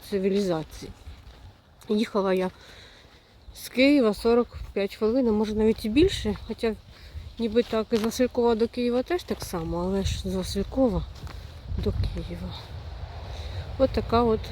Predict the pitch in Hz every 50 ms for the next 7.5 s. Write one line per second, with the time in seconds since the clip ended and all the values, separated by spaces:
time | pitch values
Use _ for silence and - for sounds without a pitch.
0 | - - - - 226 233 226 - - - - - 175 156 180 185 180 - - -
1 | - - - - - - - - - - - - - - - - - - - -
2 | - - - - - - - - - - - - - - - - - - - -
3 | - - - - - - - - - - 208 175 202 190 - - - 269 294 294
4 | 302 311 294 294 285 277 - - - - - - - - - - - - - -
5 | - - - - - - - - - - - - - - - - - - - -
6 | - - - - - - 269 247 214 202 208 233 - - - 370 415 320 - 233
7 | 180 - 180 208 247 285 339 427 427